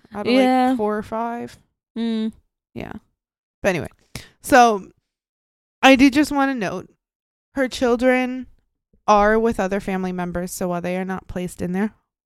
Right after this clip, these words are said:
Speaker 1: home with their mother, who's no longer here, they are with other family members, so they seem to be doing well. I'm not gonna follow up too much.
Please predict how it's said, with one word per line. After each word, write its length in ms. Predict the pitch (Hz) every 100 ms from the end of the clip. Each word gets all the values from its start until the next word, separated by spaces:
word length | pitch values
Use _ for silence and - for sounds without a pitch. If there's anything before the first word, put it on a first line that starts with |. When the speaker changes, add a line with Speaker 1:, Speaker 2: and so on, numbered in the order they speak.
| _ _
Speaker 1:
home 180 | 220 196
with 180 | 196 -
their 120 | 233
mother, 520 | 254 302 277 190 220 - _ _ _
who's 180 | 208 190
no 140 | 180
longer 320 | 185 196 226
here, 380 | 226 214 185 226 _ _ _ _ _ _ _ 208
they 140 | 202
are 280 | - 180 175
with 200 | 185 185
other 200 | 196 214
family 300 | 214 190 185
members, 340 | 180 180 185 180
so 100 | 190
they 180 | 170 170
seem 240 | 180 180
to 100 | -
be 80 | 226
doing 260 | 240 254 247
well. 280 | 202 196 - _ _
I'm 120 | 196
not 180 | 185 190
gonna 140 | 196 190
follow 340 | 190 190 196
up 160 | 185 - -
too 140 | 247
much. 480 | 247 247 - -